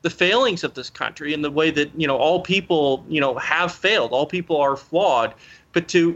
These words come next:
but I think that that really highlights the, the triumphs that this comf-, country has made over the last two plus centuries, uh, that I think are remarkable, that have really, I think, no precedent in the history of this world. And I think that's,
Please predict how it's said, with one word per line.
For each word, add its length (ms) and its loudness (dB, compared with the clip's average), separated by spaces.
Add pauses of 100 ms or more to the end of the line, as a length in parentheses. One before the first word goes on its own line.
but 180 0
I 160 2
think 220 -4
that 120 -4
that 200 0
really 220 0
highlights 680 -2 (120)
the, 220 -6
the 100 -8
triumphs 500 -2
that 80 -20
this 120 -20
comf-, 280 -6 (140)
country 300 -4
has 120 -4
made 420 0 (340)
over 120 2
the 60 2
last 300 0
two 160 -8
plus 300 -2
centuries, 720 -4 (600)
uh, 120 2
that 140 0
I 80 2
think 220 -2
are 80 4
remarkable, 600 0
that 200 -14
have 380 -4
really, 460 2
I 120 2
think, 240 -8
no 180 2
precedent 640 -2
in 100 -6
the 60 -6
history 380 -2
of 60 0
this 180 -6
world. 400 0
And 80 0
I 80 0
think 160 -4
that's, 280 -2